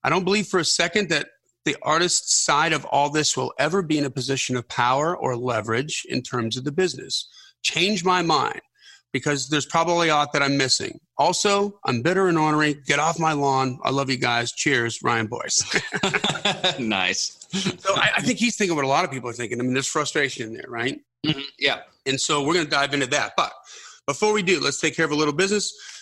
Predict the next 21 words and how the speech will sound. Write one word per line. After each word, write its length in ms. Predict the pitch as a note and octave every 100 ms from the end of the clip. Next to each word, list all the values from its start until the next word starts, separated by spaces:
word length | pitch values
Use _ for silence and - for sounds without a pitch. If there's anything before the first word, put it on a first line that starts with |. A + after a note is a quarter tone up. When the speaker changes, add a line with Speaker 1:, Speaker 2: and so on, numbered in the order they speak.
| -
Speaker 1:
As 240 | D3+ - -
always, 600 | D#3+ F#3+ G3+ E3+ D#3+ D3
the 260 | C#3+ C3 -
Climb 880 | - - D3 F3 E3+ D3 C#3+ D#3 E3+ - _ _
podcast 520 | - C#3+ C3+ C3+ B2 B2
is 80 |
proud 340 | - - C3+ D3
to 60 |
partner 400 | C3+ C#3 C3 B2+
with 340 | A#2+ A#2 A#2 A2
Disc 320 | D3 E3 -
Makers. 680 | A#2+ G#2+ - A#2 C#3+ - - - - - _ -
And 260 | C#3 C#3
it's 160 | F#3 F#3
a 40 |
digital 520 | G3+ D3 A#3 A3+ A3 F3
world 320 | D#3+ E3+ F#3
out 300 | G3+ G3 G3
there, 300 | G3+ G#3 G#3
but 280 | E3 E3 -
it, 120 | D3+